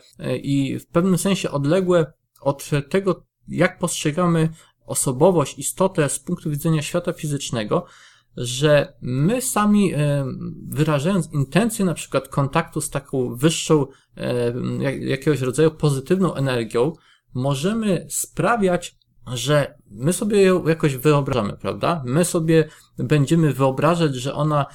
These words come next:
wygląda tak i tak, ponieważ, no, z punktu widzenia, e,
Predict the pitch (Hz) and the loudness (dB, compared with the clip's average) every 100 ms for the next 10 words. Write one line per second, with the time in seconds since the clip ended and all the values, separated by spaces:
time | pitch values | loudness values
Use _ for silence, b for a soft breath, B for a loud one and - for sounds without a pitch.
0 | B B 135 120 139 - 165 170 - - | B B -6 -2 -2 2 2 2 0 -2
1 | 147 139 - 131 165 - 185 196 185 175 | -4 -4 -2 -2 -2 -2 -2 0 0 -2
2 | - 220 190 151 - - 214 214 196 180 | -6 -8 -6 -4 -4 -6 -10 -6 -2 -2
3 | 170 185 180 165 151 147 | 0 0 2 0 0 -2